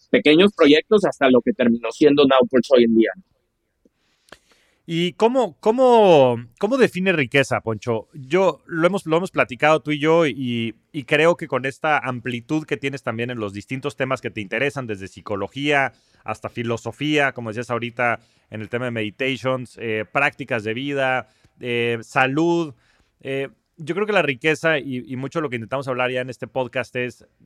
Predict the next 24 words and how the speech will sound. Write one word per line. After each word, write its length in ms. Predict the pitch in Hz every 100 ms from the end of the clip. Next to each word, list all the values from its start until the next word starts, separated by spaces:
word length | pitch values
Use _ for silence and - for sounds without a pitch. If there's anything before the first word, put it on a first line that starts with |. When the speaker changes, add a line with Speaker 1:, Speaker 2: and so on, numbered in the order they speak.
| -
Speaker 2:
pues, 140 | 139
más 200 | 139 156
allá 120 | 170
del 120 | 156 139
dinero, 320 | 127 151 147
que 80 | 120
el 80 |
dinero 240 | 113 123 139
creo 120 | 147
que 60 | 127
es 80 |
un 120 | 143 135
medio 260 | 143 139
para 160 | 120 110
un 100 | 123
fin, 320 | - 127 135 _ _ _ -
es 140 | 143
cómo 200 | - 202
generas 440 | - 165 165 165 -
tú, 340 | 160 156 156
pues, 160 | - 135
este 160 | -
concepto 520 | 160 131 143 135 160 147
de, 300 | 120 101